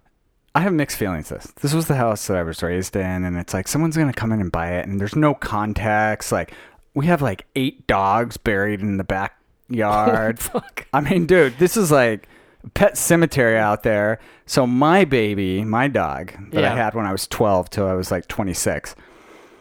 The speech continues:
Speaker 1: is buried. He loved apples. We planted an apple tree over his grave. Like,
Speaker 2: Nice.
Speaker 1: there's no context to that for them. They can just be like, "Get rid of the apple tree." So I was telling this guy that we just bought the house from, I'm like, "Dude, I'm really sorry. Like,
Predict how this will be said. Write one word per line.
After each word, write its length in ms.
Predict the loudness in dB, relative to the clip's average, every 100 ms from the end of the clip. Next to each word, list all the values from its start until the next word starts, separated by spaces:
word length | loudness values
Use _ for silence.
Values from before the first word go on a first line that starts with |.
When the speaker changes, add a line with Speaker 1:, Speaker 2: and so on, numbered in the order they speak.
| -20 _ _ _
Speaker 1:
is 140 | -6
buried. 340 | 0 2 2 -2
He 80 | -2
loved 260 | 0 0
apples. 420 | 2 2 0 -2 -4
We 60 |
planted 320 | -4 -2 0 0
an 80 | 0
apple 240 | -2 -4
tree 260 | -4 -2 0
over 240 | 0 -2
his 120 | -4
grave. 460 | -4 -2 0 -2 -2
Like, 120 | 0
Speaker 2:
Nice. 180 | 0 4
Speaker 1:
there's 200 | 2 6
no 140 | 4
context 640 | 4 -2 0 0 0 0 0
to 60 |
that 240 | 2 2 0
for 100 | 0
them. 240 | 2 4
They 120 | 4 2
can 100 | 0
just 160 | 0
be 80 | 2
like, 160 | 0 0
"Get 120 | -2
rid 160 | 4 6
of 40 |
the 120 | 6 6
apple 200 | 6 2
tree." 280 | 4 2 2 -6 -20 -20 -20 -20 _ _ _
So 300 | 4 6 6 2
I 120 | 2
was 160 | 0
telling 280 | 0 2 4
this 160 | 4 2
guy 300 | 2 2 2
that 220 | 0 -2
we 140 | 0 0
just 240 | 0 -2
bought 180 | -4 -4
the 60 | -6
house 240 | -6 -6
from, 340 | -6 -8 -8 -10 _ _ _ _ _
I'm 60 | -2
like, 220 | -2 -4 _ _ -6
"Dude, 160 | -2 -2
I'm 120 | 0
really 180 | -2 -2
sorry. 360 | -4 -4 -8 -6
Like, 300 | -4 -4